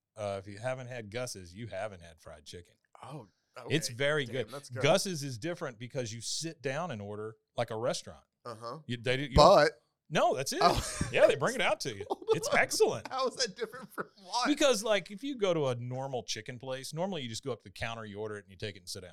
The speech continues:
Speaker 2: That, it, it depends. You ever been to Babe's? Babe's,
Speaker 1: No.
Speaker 2: you sit down at a table
Speaker 1: Yeah,
Speaker 2: and
Speaker 1: but
Speaker 2: you order.
Speaker 1: Babe's, they bring you seventeen whole chickens for the
Speaker 2: N-,
Speaker 1: table
Speaker 2: no,
Speaker 1: to
Speaker 2: it's
Speaker 1: enjoy.
Speaker 2: not. No, it's not. You,
Speaker 1: It's a lot like Babe's, yes, it
Speaker 2: it's
Speaker 1: is.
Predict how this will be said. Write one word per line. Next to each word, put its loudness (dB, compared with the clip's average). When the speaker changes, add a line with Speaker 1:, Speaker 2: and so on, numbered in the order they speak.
Speaker 2:
That, -6
it, -16
it -20
depends. -8
You -8
ever -8
been -6
to -6
Babe's? -4
Babe's, 0
Speaker 1:
No. 2
Speaker 2:
you -4
sit -6
down -4
at -10
a -16
table -6
Speaker 1:
Yeah, 6
Speaker 2:
and 2
Speaker 1:
but -2
Speaker 2:
you -6
order. -4
Speaker 1:
Babe's, -6
they -6
bring -10
you -10
seventeen -4
whole -8
chickens -10
for -4
the -6
Speaker 2:
N-, -12
Speaker 1:
table 0
Speaker 2:
no, -4
Speaker 1:
to -2
Speaker 2:
it's -4
Speaker 1:
enjoy. -6
Speaker 2:
not. -2
No, -6
it's -10
not. -12
You, -6
Speaker 1:
It's 2
a 4
lot 4
like -6
Babe's, -14
yes, -14
it -2
Speaker 2:
it's -12
Speaker 1:
is. -10